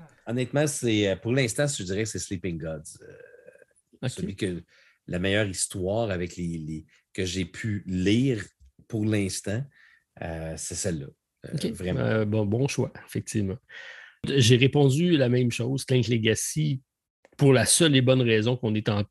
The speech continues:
Speaker 2: on est tanné d'entendre parler de Pandémie, puis on veut passer à d'autres choses.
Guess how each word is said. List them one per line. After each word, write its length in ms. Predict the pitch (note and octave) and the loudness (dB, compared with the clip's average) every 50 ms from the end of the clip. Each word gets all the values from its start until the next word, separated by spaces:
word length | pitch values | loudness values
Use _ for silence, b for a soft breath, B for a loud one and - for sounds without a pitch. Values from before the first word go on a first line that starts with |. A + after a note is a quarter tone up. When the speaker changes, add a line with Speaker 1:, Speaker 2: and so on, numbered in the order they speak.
| _ _ - | _ _ 0
Speaker 2:
on 140 | C3+ B2 A#2+ | 2 4 4
est 120 | A#2 A2+ | 4 4
tanné 220 | - A#2 A2 A#2 A#2+ | 4 4 4 4 4
d'entendre 360 | A2+ G#2+ G2+ - G#2+ G#2 G#2 G2+ | 4 2 0 0 0 0 0 0
parler 280 | - G2+ G2 G#2 A2 | 0 0 0 2 0
de 60 | A2 - | 0 0
Pandémie, 460 | - A2 G#2+ G#2 G#2 G2+ G2+ A2 C3 C#3 | 0 0 0 2 2 0 0 0 -2 -2
puis 100 | - G#2 | -2 -2
on 40 | |
veut 120 | G2 G2+ G#2 | 0 0 0
passer 260 | - F#2 F#2 - - | 0 0 -2 -2 -2
à 80 | G#2+ G#2 | -2 -2
d'autres 200 | G2+ F#2 E2+ - | -2 -4 -6 -6
choses. 240 | - - - _ _ | -10 -14 -16 _ _